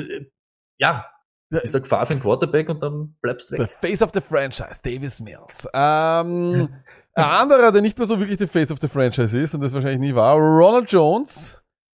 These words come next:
Speaker 2: Viele, viele haben mir gesagt, Roster Bubble. Ich hab mir gedacht, ich so, „Na, das gibt's nicht.“ Jetzt hat der, also scheinbar ist er vollkommen weg von irgendwo, weil er sta-, er spielt nicht mit den Startern, er spielt irgendwo,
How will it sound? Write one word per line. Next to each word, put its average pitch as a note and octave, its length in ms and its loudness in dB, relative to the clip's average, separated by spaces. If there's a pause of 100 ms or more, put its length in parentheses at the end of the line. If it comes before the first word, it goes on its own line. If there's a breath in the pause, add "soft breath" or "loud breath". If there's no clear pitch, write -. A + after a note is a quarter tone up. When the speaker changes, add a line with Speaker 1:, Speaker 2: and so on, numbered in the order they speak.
(380)
Speaker 2:
Viele, C4 380 -2
viele A3 460 4 (120)
haben C3+ 300 -2
mir B2 100 0
gesagt, F#3+ 280 -2
Roster D3 500 2
Bubble. G#2 400 -2
Ich D#3 140 -2
hab F#3 80 2
mir F3+ 80 -2
gedacht, D3+ 160 -2
ich A#2 80 -8
so, G#2 100 -14
„Na, D2 480 -18
das - 180 -14
gibt's - 260 -12
nicht.“ E2+ 160 -14
Jetzt - 200 -8
hat A#2+ 180 -10
der, C3 280 -2 (840)
also A2 360 0 (300)
scheinbar B2 680 0 (420)
ist D3 180 -4
er C#3 60 4
vollkommen D3 540 4
weg A2 180 0
von A#2 120 0
irgendwo, A2+ 440 0
weil A2+ 100 0
er A#2+ 100 0
sta-, A#2+ 340 -2
er C3+ 140 -4
spielt - 280 -6
nicht B2+ 140 -6
mit C3+ 140 -6
den A2+ 100 -6
Startern, G#2+ 500 -2
er B2+ 240 -2
spielt - 360 -12
irgendwo, C#3+ 600 0